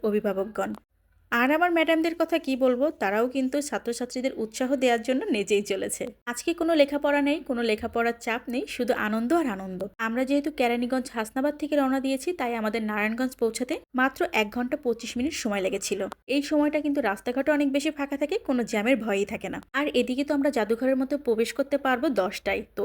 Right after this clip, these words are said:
এই দেড় ঘন্টা আমরা কি কি করলাম, চলে দেখে নিই। বাসের মধ্যে গান ছেড়ে আমাদের ম্যাডামরা উড়াধুরা নাচ শুরু করে দিয়েছে। এতে করে যেমন আমার শিক্ষার্থীরা আনন্দ পেয়েছে, ঠিক তেমনি কিন্তু আমার ম্যাডামরা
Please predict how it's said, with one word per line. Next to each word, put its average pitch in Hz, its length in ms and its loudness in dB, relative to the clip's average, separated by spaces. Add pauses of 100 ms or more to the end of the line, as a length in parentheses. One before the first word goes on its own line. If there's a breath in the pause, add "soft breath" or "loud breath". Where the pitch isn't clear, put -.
(100)
এই 226 160 0
দেড় 277 260 4
ঘন্টা 277 260 2
আমরা 247 180 0
কি 247 140 -8
কি 254 140 -8
করলাম, 247 300 0 (120)
চলে 202 180 2
দেখে 202 360 -4
নিই। - 80 -8 (240)
বাসের 285 400 4
মধ্যে 330 220 2
গান 233 280 2
ছেড়ে 247 300 2
আমাদের 226 240 -2
ম্যাডামরা 208 480 -2
উড়াধুরা 208 400 0
নাচ 202 200 -2
শুরু 233 220 -4
করে 233 280 4
দিয়েছে। 240 280 2 (140)
এতে 269 180 -2
করে 302 180 2 (100)
যেমন 269 260 2
আমার 233 220 -4 (100)
শিক্ষার্থীরা 269 520 0
আনন্দ 262 220 0 (120)
পেয়েছে, 254 260 0 (120)
ঠিক 254 120 -4 (100)
তেমনি 202 260 -4
কিন্তু 226 260 -6
আমার 240 200 0
ম্যাডামরা 214 460 0